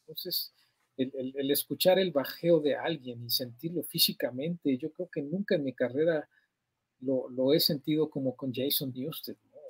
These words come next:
Este, es por eso que admiro tanto a este, a este gran músico, ¿no? Este, que bueno, ahí se genera una controversia con los fans de Metallica, ¿no? Que piens-, que, que si es Trujillo, que si, que si es Jason, ¿no? Pero bueno, eso nos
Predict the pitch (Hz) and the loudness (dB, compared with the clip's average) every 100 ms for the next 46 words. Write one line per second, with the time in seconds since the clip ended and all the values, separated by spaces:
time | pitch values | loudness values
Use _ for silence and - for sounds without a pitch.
0 | - - - - - 147 - 160 160 175 | -12 -12 -12 -20 -8 -6 0 0 0 0
1 | 123 135 160 151 - _ _ _ 180 170 | -2 0 2 2 0 _ _ _ -4 -2
2 | 175 - 113 107 - - 120 127 - - | -2 -4 -6 -4 -6 -6 -4 -4 -4 -4
3 | 135 117 - 139 143 165 135 127 165 - | -4 -4 0 2 4 2 0 -6 -8 -10
4 | 113 _ _ _ - 170 151 - _ _ | -12 _ _ _ -18 -16 -16 -20 _ _
5 | _ _ _ _ _ _ _ _ _ 147 | _ _ _ _ _ _ _ _ _ 0
6 | 139 170 165 170 180 175 156 156 165 160 | 2 4 4 4 4 2 2 2 2 0
7 | - 135 127 127 143 160 143 135 127 - | -2 -2 0 2 2 2 0 -2 -4 -4
8 | 135 135 131 113 - - 139 - 110 123 | -4 -2 -2 -2 -6 -10 -12 -14 -12 -12
9 | - 151 - 127 123 - 127 117 - _ | -6 -6 -2 -4 -4 -8 -10 -10 -16 _
10 | _ _ _ 143 - 165 - 147 - 151 | _ _ _ 4 6 6 4 0 0 2
11 | 160 143 - 123 147 131 - 127 - 143 | 4 2 2 -6 -6 -8 -6 -4 -2 2
12 | 143 135 135 123 202 - 110 151 - 147 | 2 2 0 0 0 -6 -8 -8 0 2
13 | 147 170 160 160 185 156 127 - | 4 4 4 2 2 0 -2 -4